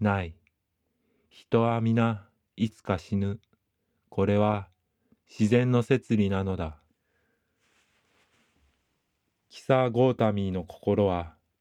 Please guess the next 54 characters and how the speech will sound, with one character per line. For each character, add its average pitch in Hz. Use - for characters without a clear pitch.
ダ 127
ン 123
マ 104
を 95
学 92
べ 104
る 104
状 104
態 104
に 107
な 104
り 104
ま 104
し -
た。 82
ブ 110
ッ 110
ダ 98
は 85
皆 117
さ 110
ん 101
が 92
今 101
学 101
ん 104
で 104
い 104
る 107
の 95
と 87
同 101
じ 107
ダ 113
ン 110
マ 92
を 82
彼 110
女 92
に 85
授 87
け -
ま 90
し -
た。 76
呼 -
吸 120
を 113
観 120
察 117
し 120
な 117
さ 113
い。 82